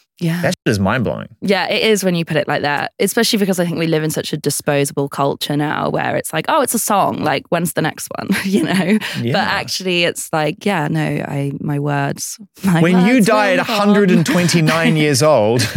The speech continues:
Speaker 2: <laughs>
Speaker 1: Yeah.
Speaker 2: people are gonna go back and listen to this album.
Speaker 1: Yeah, yeah.
Speaker 2: That blows my mind.
Speaker 1: It, it, yeah, it does. I wonder on what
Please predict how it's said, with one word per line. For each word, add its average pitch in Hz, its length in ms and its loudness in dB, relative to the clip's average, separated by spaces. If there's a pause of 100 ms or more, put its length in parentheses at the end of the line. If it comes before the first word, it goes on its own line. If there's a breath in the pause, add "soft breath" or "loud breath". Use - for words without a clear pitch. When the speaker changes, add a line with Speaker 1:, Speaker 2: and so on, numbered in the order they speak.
(100)
Speaker 2:
<laughs> 208 160 -8
Speaker 1:
Yeah. 202 240 -2 (680 loud breath)
Speaker 2:
people 214 260 4
are 208 40 4
gonna 202 220 2
go 190 180 2
back 190 220 0
and 170 100 2
listen 170 280 2
to 160 80 0
this 147 200 -2
album. 95 380 -6 (140)
Speaker 1:
Yeah, 185 380 -6 (260)
yeah. 160 420 -4
Speaker 2:
That 90 140 -14 (360)
blows - 240 -14
my 50 120 -18
mind. 62 180 -8
Speaker 1:
It, 226 220 2
it, 214 260 2
yeah, 202 300 2
it 160 100 -4
does. 160 340 -2
I - 100 -2
wonder 180 280 2
on 156 340 0 (460)
what 160 220 0